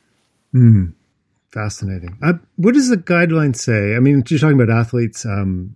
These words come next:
I think of multiple concussions in kids, kids who you may not have known they've had the first two even. I mean, what, what are we saying about treating and,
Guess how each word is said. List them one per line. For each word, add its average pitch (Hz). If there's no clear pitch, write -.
I -
think 117
of 95
multiple 104
concussions 127
in 127
kids, 127
kids 107
who 104
you 113
may 107
not 104
have 92
known 98
they've 92
had 104
the 120
first 120
two 113
even. 110
I 107
mean, 139
what, 180
what 175
are 196
we 156
saying 117
about 98
treating 95
and, 82